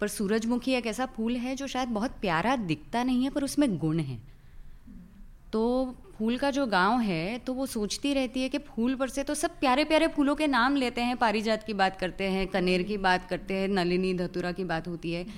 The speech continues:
पर, uh, कोई भी सूरजमुखी आपको immediately याद नहीं है अगर फूलों की यादी आप करने जाएंगे तो।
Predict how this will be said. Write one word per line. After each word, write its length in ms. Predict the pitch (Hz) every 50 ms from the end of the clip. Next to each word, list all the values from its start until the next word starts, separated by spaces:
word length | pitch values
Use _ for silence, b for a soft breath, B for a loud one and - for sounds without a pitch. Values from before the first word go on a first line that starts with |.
| B B B B B B B - -
पर, 260 | 208 202 208 214 220 220
uh, 760 | 214 220 220 220 220 214 220 220 220 220 220 226 - - -
कोई 220 | - 277 311 330 330
भी 160 | 320 359 370
सूरजमुखी 680 | - - - 254 269 311 359 311 330 339 320 320 320
आपको 240 | 311 294 302 320 320
immediately 500 | 277 247 254 269 277 285 285 330 302 240
याद 260 | 190 165 190 233 226
नहीं 120 | 285 302
है 100 | 302 254
अगर 180 | 214 180 185 185
फूलों 320 | 185 - 180 185 190 190
की 120 | 185 214 208
यादी 440 | 185 160 151 151 175 180 170 - - - - -
आप 260 | - - 160 - -
करने 280 | - 165 139 156 151 151
जाएंगे 280 | 147 135 135 135 135 -
तो। 200 | - - -